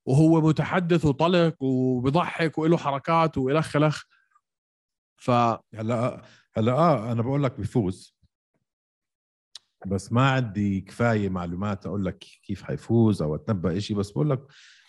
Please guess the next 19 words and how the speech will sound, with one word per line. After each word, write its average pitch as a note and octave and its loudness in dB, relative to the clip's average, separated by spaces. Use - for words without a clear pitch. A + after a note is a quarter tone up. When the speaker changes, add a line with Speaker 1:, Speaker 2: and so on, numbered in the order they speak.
Speaker 2:
هن A#2+ 4
مش A2+ -6
حمير، G#2 4
يعني، D2+ -6
عم F#2+ 0
بي-، G#2 4
عم F#2+ 0
بيتأكدوا A2+ 0
إنه G#2 -2
رح G2 -4
يفوز G#2 -2
عشان A2 -6
شخصيته A2+ -2
كبيرة G2+ -2
وكتير F#2+ -2
محبوب، G2 -2
فعم G#2+ -2
بيعطوه B2+ 4
طريق C#3 -2